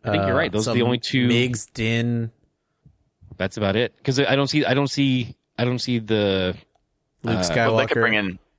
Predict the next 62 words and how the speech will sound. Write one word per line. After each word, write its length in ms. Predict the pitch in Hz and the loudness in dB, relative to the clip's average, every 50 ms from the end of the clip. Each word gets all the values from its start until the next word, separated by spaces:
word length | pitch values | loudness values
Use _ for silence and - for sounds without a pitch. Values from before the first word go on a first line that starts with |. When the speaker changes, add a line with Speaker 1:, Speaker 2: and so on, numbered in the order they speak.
| _ _ - | _ _ -6
Speaker 3:
they 60 | 101 | -2
could 140 | - 104 85 | -2 0 0
bring 160 | 95 95 95 | 0 0 0
in 100 | 92 85 | 0 0
Bo-Katan. 760 | 80 82 82 82 - 85 - 82 82 85 85 85 78 76 - | 0 0 0 0 -2 -2 -2 -2 0 0 -2 -2 -6 -8 -4
They 140 | 73 95 95 | -2 0 2
won't 140 | 85 76 69 | 2 0 -2
bring 120 | 65 64 | -4 -6
in 80 | 62 58 | -6 -8
Luke. 280 | 60 62 58 - - - _ _ | -8 -10 -10 -12 -14 -18 _ _
I, 100 | - 80 - | -2 0 0
I 120 | - 101 101 | 0 0 0
would 100 | 101 92 | 0 -2
be 80 | 92 | -2
very 200 | 78 80 69 67 - | -2 -2 -2 -2 -4
surprised 280 | - - 62 62 - | -4 -2 -4 -4 -4
if 60 | - | -8
they 80 | - - | -10 -6
brought 160 | - 58 60 | -4 -4 -4
in 100 | 62 60 64 | -4 -6 -10
Luke. 140 | 62 - - | -12 -8 -6
But, 140 | - - - | -6 -4 -2
like, 140 | - 73 71 131 | -2 0 0 0
Speaker 2:
Luke 80 | 123 | 0
Speaker 3:
they 60 | - - | 0 0
could 60 | 131 | 0
Speaker 2:
would 80 | 127 127 | 0 0
have 100 | 139 131 | 0 0
Speaker 3:
bring 60 | - - | 0 0
Speaker 2:
no 120 | 127 123 | 0 0
Speaker 3:
in 60 | 123 135 | 0 0
Speaker 2:
interest 300 | 131 127 127 117 - 127 | 0 -2 -4 -4 -4 -4
in 80 | 117 | -2
helping 380 | 117 120 120 98 - 117 110 101 | 0 0 0 0 0 -2 -2 0
Boba 280 | 123 107 104 95 95 - | 0 0 0 -2 -4 -6
Fett. 220 | - - 92 117 110 | -4 -4 -4 -4 -4
I 120 | - 107 113 | -6 -6 -6
don't 200 | 110 110 110 110 | -6 -8 -10 -10
understand 600 | 110 110 110 - - - - 107 107 107 107 110 110 | -10 -10 -10 -10 -8 -8 -6 -6 -6 -8 -8 -6 -4
why. 180 | 110 110 107 | -2 0 0
Speaker 3:
I, 120 | 107 - - - | 0 0 0 0
I, 200 | 98 120 131 120 - | 0 -2 0 0 0
I, 160 | 123 143 - - _ _ | 0 0 -2 -4 _ _
I 100 | - 123 | -2 0
could 180 | - - 180 - | 0 -2 -2 -2
see, 360 | 127 117 113 107 104 98 95 - | -2 0 2 2 2 2 0 0
I 100 | - 98 | 0 -2
could 140 | 110 113 - | -2 -2 -6
see 80 | - 95 | -6 -2
lots 260 | 80 87 95 - - | 0 0 0 0 -2
of 60 | - 80 | -6 -6
Mandalorians, 720 | 78 76 76 76 78 82 85 80 71 71 73 73 - - - - - - - _ _ - | -4 -4 -2 0 0 0 0 0 -2 -4 -8 -10 -14 -16 -16 -18 -20 -20 -20 _ _ -2
um, 340 | 85 80 71 69 69 78 - _ | 0 0 0 -2 -6 -10 -6 _
the 60 | 101 | -2
ones 160 | 98 101 90 | 0 0 -2
that 100 | 90 85 | -2 -4
are 80 | 78 76 | -4 -2
left, 360 | 76 78 78 78 - - - - | 0 0 0 -2 -4 -10 -8 -4
like 180 | - 82 78 - | -2 -2 -2 0
Bo-Katan 720 | 87 85 82 - - - 85 85 82 82 82 80 80 80 - - | -2 0 0 -2 -2 0 0 0 2 2 0 0 -2 -6 -10 -10
and, 420 | - 73 71 69 67 67 65 65 - _ - | -6 -4 -4 -2 -4 -4 -6 -10 -10 _ -2
um, 400 | 73 73 69 67 65 65 64 | -2 0 0 -2 -4 -6 -10